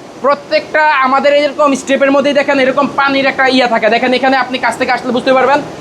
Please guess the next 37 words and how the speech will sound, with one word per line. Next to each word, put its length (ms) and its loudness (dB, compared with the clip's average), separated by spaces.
এর 120 2
ভিতরে 280 2
কিন্তু 240 0
পানি 240 0
আছে 180 0
প্লাস 300 0
কেমিক্যালস 360 0
আছে। 180 0
এগুলো 220 2
সবগুলো 380 0
হচ্ছে 180 0
গরম 340 2
পানি। 340 0
তো 120 0
এগুলা 480 2
হচ্ছে 280 0
এই 360 0
মেশিন 380 0
দিয়েই 180 2
যায় 260 2
এই 120 4
ড্রেসগুলা। 580 0
এরকম, 340 2
এরকম 260 2
দেখেন 240 0
কয়েকটা 360 0
স্টেপ 320 -2
ইয়া 240 2
আছে 200 0
এইদিকে। 340 2
আপনার 420 2
এই 80 4
ড্রেসগুলো 400 0
একদম 300 0
ওয়াশ 440 2
হওয়ার 260 2
পরে 400 0